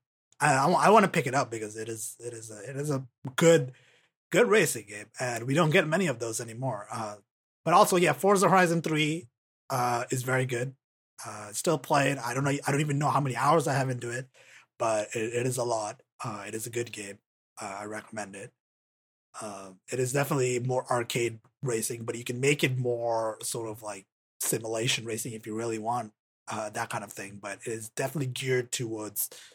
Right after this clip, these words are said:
uh, arcade stuff. So give that, give that a shot. Uh, if you wanna buy it on Windows, you have to have Windows ten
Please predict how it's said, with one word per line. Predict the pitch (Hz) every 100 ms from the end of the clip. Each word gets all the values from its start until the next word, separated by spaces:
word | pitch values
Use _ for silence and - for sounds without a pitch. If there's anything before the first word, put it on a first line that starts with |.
| _ _ _ -
uh, | 139 127 127 143
arcade | 147 240 226 139 _ _ -
stuff. | - 107 -
So | - 113 110 - -
give | 139
that, | 143 135
give | 156
that | 160 151
a |
shot. | - 143 151 - _ _ _ _ -
Uh, | 139 135
if | 135
you |
wanna | 175 160
buy | 160 175
it | 180
on | 165 160 156 - 131
Windows, | 165 180 190 208 220 214 165 - -
you | 160 170
have | 151 165 -
to |
have | 160 151
Windows | 160 151 -
ten | 165 160 165 170